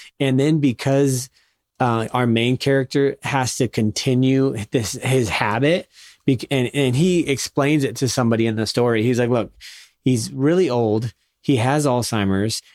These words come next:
If I break his habit, he's not gonna understand what's going on." And, like,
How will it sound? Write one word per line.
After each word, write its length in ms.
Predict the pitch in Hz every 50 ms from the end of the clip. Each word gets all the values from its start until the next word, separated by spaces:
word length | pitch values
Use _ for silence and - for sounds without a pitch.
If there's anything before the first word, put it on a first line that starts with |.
| _ -
If 180 | 143 127 117 -
I 220 | 135 120 143 160
break 480 | 156 127 113 - 127 123 123 143 151 -
his 240 | - 135 123 - -
habit, 440 | 113 107 107 113 127 135 139 -
he's 260 | 123 117 143 147 131 139
not 180 | 151 147 139
gonna 180 | - 147 127 113
understand 600 | 104 120 123 123 117 - - 110 104 110 117 117
what's 180 | 117 117 -
going 300 | - - 127 120 117 110
on." 400 | 107 104 107 107 110 120 131 135
And, 220 | 135 - 135 120 117
like, 320 | 113 110 110 107 - -